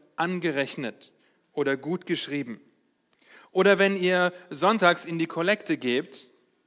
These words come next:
dann gebt ihr von dem, was euch gehört, und rechnet es der Gemeinde an. Ja, ihr habt keinen Anspruch mehr darauf,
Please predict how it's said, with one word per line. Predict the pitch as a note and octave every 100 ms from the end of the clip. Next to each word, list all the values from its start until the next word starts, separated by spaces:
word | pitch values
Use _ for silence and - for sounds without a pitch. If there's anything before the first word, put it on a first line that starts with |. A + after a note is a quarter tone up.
| _ _ _ _ _ _ _
dann | D#3+ E3+ E3+ F3 E3+ _ _ _ _
gebt | F#3 A3 -
ihr | D#3 D3+
von | - D#3+
dem, | D#3 D#3
was | D3+ D#3
euch | E3 G#3
gehört, | - C#3+ C#3 D3 -
und | D#3 D#3 - - _
rechnet | D3 F#3+ - F#3+ F3
es | E3+ E3 -
der | - E3
Gemeinde | F3 F3+ A#3+ B3+ G3+
an. | C3+ A#2 - _ _ _ _ _ -
Ja, |
ihr | D#3+ F3+
habt | F#3 -
keinen | F#3+ F3
Anspruch | E3+ F#3+ - E3+
mehr | E3 D3+
darauf, | D3+ D3 D3+ D3 -